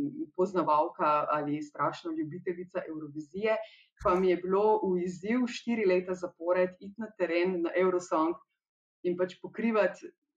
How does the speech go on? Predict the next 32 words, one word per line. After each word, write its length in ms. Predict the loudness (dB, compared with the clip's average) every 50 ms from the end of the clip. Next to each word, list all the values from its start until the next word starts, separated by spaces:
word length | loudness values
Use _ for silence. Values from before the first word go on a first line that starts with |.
| _ -8
neko 360 | -4 -4 -2 -2 -2 -4 -6 -6 -4
temo, 480 | -2 0 0 2 2 2 2 2 0 -2
ki 180 | -4 -4 -2 0 2 2 2 0
nikoli 540 | 0 -2 -2 -4 -6 -6 -2 0 2 2 2
ne 160 | 2 2 2
bi 100 | 2 4
rekla, 260 | 4 2 2 2 -2
da 100 | -2 0
me 100 | -2 -2
sploh 260 | -2 -2 -2 -2 -2
zanima, 460 | -2 -2 -2 0 2 2 2 2 0 -2 -4 -12 -20 _ _ _ _ -4
eh, 240 | -4 -2 -2 -2
za 120 | -2 -2 -2
Radio 260 | -2 0 -2 -2 -4
Slovenija. 520 | -6 -8 -8 -8 -8 -8 -10 -10 -10 -10
In, 180 | -8 -8 -8 -8
eh, 200 | -8 -8 -10 -12 -14 _ _ _ _ _ _ _ _ -4
pač, 280 | -4 -4 -4 -4 -6 -2
eh, 360 | -2 0 0 -2 -2 -2 -4 -6 -8 _ _ _ _ _ 2
take 360 | 2 2 2 2 0 -2 -2
stvari 520 | -2 -4 -6 -4 -2 0 0 0 -2 -4
so 240 | -4 -6 -8 -6 -4
mi 460 | -2 0 2 2 2 4 4 2 0 -2
v 200 | -4 -6 -6 -4 -2 -2 -2 -2 -2 -2 -2 -2 -2 -4
izziv 500 | -6 -8 -10 -8 -6 -4 -2 -2 0 0 0 0 -2 -4 -8 _
in 580 | -4 0 0 0 2 0 0 0 0 -2 -4 -6
ful 220 | -4 -2 0 2
rada 320 | 2 4 2 2 0 0 -4
se 200 | -4 -4 -4 -2
lotim 340 | 0 0 0 -2 -4 -6 -6
nečesa 380 | -6 -6 -8 -10 -10 -6 -2
novega. 480 | -2 0 0 -2 -4 -6 -6 -6 -6